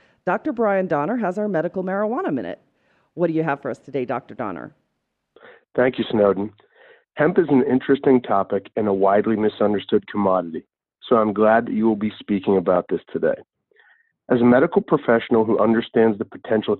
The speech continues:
Speaker 2: therapeutic and nutritional benefits of hemp, it is difficult for me to understand why it is lumped in with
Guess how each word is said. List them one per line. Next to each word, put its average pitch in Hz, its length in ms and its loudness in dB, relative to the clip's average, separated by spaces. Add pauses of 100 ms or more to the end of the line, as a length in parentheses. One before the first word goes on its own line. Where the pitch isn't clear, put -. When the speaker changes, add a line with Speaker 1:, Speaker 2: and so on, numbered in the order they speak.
Speaker 2:
therapeutic 123 640 2
and 113 140 2
nutritional 113 640 0
benefits 110 560 0
of 92 80 -8 (100)
hemp, 92 220 -2 (540)
it 113 60 -4
is 107 160 -4
difficult 139 440 2
for 123 100 2
me 120 120 8
to 117 140 2
understand 98 720 2
why 92 260 0
it 90 80 0
is 90 160 -2
lumped 107 380 2
in 98 220 4
with 87 100 -4